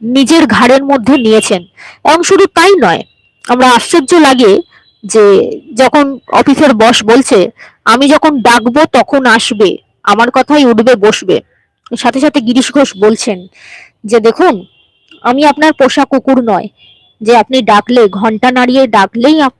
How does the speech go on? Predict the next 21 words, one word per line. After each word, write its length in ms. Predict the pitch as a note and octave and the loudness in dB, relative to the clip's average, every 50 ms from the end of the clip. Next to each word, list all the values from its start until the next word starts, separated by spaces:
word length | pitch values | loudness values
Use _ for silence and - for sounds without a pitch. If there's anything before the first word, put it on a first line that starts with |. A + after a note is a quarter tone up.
| _ - | _ -6
আমি 300 | - A3 G#3 A3 A3+ A3+ | -4 -4 -2 -2 -2 -2
এসে 180 | A3+ - - B3+ | -2 -2 -4 -2
যাব, 320 | - C#4 B3 G3+ F#3+ F#3+ G#3 _ _ _ _ _ _ _ _ _ _ _ _ _ - | -2 -2 -2 -4 -6 -8 -8 _ _ _ _ _ _ _ _ _ _ _ _ _ -10
আর 120 | - F#3+ | -8 -6
নাহলে 280 | G3 G3+ G#3 A3 A3 A3+ | -2 0 0 0 0 0
আমি 220 | A3 G#3+ A#3 A#3 | -2 -2 -2 -2
আসবো 340 | G3 F3 - - - - G3+ | -2 -4 -4 -8 -10 -10 -10
না।" 160 | G3 F#3 - - - - _ _ _ - - - - - - | -10 -12 -14 -16 -18 -20 _ _ _ -20 -20 -20 -20 -12 -8
একটা 260 | - - _ - F#4 | -8 -8 _ -2 0
অদ্ভুত, 560 | - - - A#3+ A3+ G#3 G3+ G#3 C#4 D#4+ C#4 F3+ - - | 0 2 2 2 0 0 0 0 2 2 0 0 -2 -2
আজও 320 | A3 A3 B3+ C#4 D4+ F#4 | 0 2 2 2 2 2
দু 120 | D#4 C#4+ D4+ | 2 2 2
হাজার 240 | D4+ D4 B3+ D#4+ D4+ | 2 2 2 0 0
পঁচিশ 340 | - - A#3+ - D4 C#4 | 0 -2 -2 0 -2 -4
সালে 280 | - - D4+ C#4+ D4 C#4+ | -2 -2 0 0 0 0
দাঁড়িয়ে 420 | G#3+ G#3+ G3 G3+ A3 G#3+ F#3 E3+ - _ _ _ - - _ _ _ _ _ - | 2 2 0 0 0 -2 -4 -4 -6 _ _ _ -20 -20 _ _ _ _ _ -4
যখন 300 | G3 B3+ C4 - G4+ F#4 | -2 -2 0 2 2 2
আমাদের 400 | F4 D#4+ D#4 D4+ D4 C#4 D#4 D4 | 2 2 0 0 0 0 0 0
মনে 240 | C4+ A#3 A3+ A#3+ C#4 | 0 0 0 0 0
হয় 320 | C4 A3 C4+ G#3+ F#3 F#3+ | 0 0 0 0 0 0
যে 320 | F#3 - G#3+ G3+ F#3+ F#3 | 0 0 0 0 0 -2